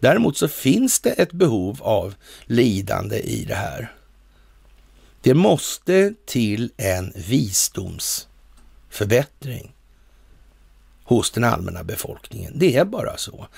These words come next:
Det måste till en ökad benägenhet för att förändra sina egna känslogrundande värderingar hos individen. Det går inte bara att lalla runt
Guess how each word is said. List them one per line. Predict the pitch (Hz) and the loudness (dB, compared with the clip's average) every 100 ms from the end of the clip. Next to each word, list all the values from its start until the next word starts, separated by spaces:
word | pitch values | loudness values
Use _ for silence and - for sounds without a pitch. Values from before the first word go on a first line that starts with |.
| - - | -20 -4
Det | - | 4
måste | 127 180 170 - - 202 | 6 6 4 2 -4 -4
till | 208 - 117 95 98 107 - | -4 -2 0 0 -2 -6 -10
en | - 123 113 - - | 0 2 2 -2 0
ökad | 165 127 98 _ - 143 147 | 2 4 0 _ 2 2 2
benägenhet | 131 160 113 113 127 135 127 123 107 95 - - _ _ _ _ _ _ _ - | 0 0 2 2 0 0 0 0 -2 -4 -12 -20 _ _ _ _ _ _ _ -10
för | - | 2
att | 120 113 | 2 2
förändra | - 127 135 175 190 170 117 | 2 4 6 4 2 0 -2
sina | 104 110 110 | -2 -4 -6
egna | - 135 101 92 101 98 - - - | -2 -2 -2 -4 -8 -10 -14 -20 -14
känslogrundande | - 147 120 95 107 104 104 101 101 | 0 2 2 -2 -8 -8 -8 -8 -8
värderingar | 101 104 98 87 73 76 - 95 _ - | -6 -6 -6 -10 -12 -12 -14 -16 _ -6
hos | 120 110 - | -4 -2 -6
individen. | - 110 110 123 113 147 185 143 87 - - - | -4 -2 0 2 2 2 -2 -8 -8 -10 -8 2
Det | 160 | 2
går | 135 135 175 185 190 208 | 2 4 6 6 4 2
inte | 202 143 - | 0 -2 -4
bara | 110 147 123 104 104 | -4 0 2 2 0
att | 104 113 | -2 -4
lalla | 107 113 113 117 135 | 0 2 2 4 4
runt | 117 165 139 104 - _ - - | 4 4 4 0 -12 _ -18 -18